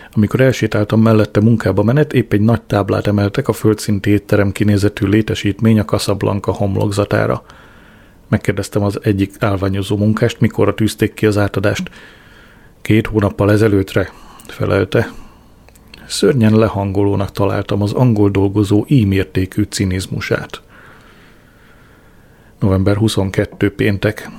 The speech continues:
Felhívtam Ace Combine Hendersont, aki a Neil Armstrong osztálytalálkozót szervezi. Megmondtam neki, hogy ott leszek szombat este, és megerősítettem, hogy tudok tíz fontot fizetni a kajára és Miss Fussington Gore búcsú ajándékára.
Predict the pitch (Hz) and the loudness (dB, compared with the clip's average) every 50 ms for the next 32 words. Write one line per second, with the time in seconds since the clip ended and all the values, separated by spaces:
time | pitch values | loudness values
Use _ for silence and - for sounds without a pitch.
0 | - - - - - - 131 123 110 104 107 98 - 110 107 110 113 104 - - | -20 -20 -20 -14 -4 0 0 2 2 2 0 0 2 4 4 4 4 2 0 0
1 | 110 104 98 98 98 101 101 107 107 104 110 104 98 - - 120 123 123 - - | -2 0 0 0 0 0 2 2 2 4 2 0 0 0 0 0 0 0 -2 -2
2 | 120 107 - - 107 104 113 123 123 113 110 107 101 - - 110 104 104 104 - | -2 0 0 0 0 2 2 2 4 2 2 0 0 -2 -2 -2 0 0 0 0
3 | 120 107 - - 104 101 101 - 104 104 104 101 - 110 104 107 104 - - 101 | 0 -2 0 0 -2 -2 0 0 0 0 0 -2 -2 -2 -2 -2 -2 0 0 0
4 | 104 95 101 107 104 110 107 - - - - - - - - - - - - - | 2 2 0 -2 -2 -4 -6 -10 -14 -20 -20 -20 -20 -20 -20 -20 -20 -18 -4 0
5 | - 110 104 107 104 95 - 101 104 107 110 107 - 113 107 110 104 - - 123 | 2 4 4 4 4 4 2 2 2 2 2 2 2 2 2 2 0 -2 -4 -4
6 | 107 - - 92 - 104 101 - - 110 104 98 101 - 131 127 - - 123 107 | -4 -2 -4 -4 -4 -4 -2 0 0 0 2 0 0 0 -2 0 2 2 2 2
7 | 98 - - 123 107 110 101 101 - - 104 - 107 110 - - 135 139 123 117 | 2 0 0 0 2 2 0 0 -2 -4 -4 -4 -4 -2 0 2 4 4 4 4
8 | 113 - - - 101 92 87 - - - 98 92 - - 110 101 90 104 101 - | 2 0 0 -2 0 0 -2 -4 -2 -2 -2 -2 -2 -2 -2 0 0 -2 -4 -4
9 | - 98 101 101 - - 104 104 98 - 110 110 110 113 120 117 110 104 104 104 | -4 -2 -2 -2 -2 -2 -4 -2 0 0 0 2 2 2 2 2 2 2 2 0
10 | - - 110 107 98 - - - 101 - 101 98 98 - 101 98 98 104 104 95 | 0 0 -2 -2 -2 -2 -2 -2 -2 0 0 -2 0 -2 -2 0 0 0 0 0
11 | 98 95 95 - - 101 104 101 107 104 104 107 104 113 113 - 110 113 120 123 | 0 -2 -2 -2 0 2 2 2 2 2 0 0 0 -2 -2 0 0 0 0 -2
12 | 113 | -6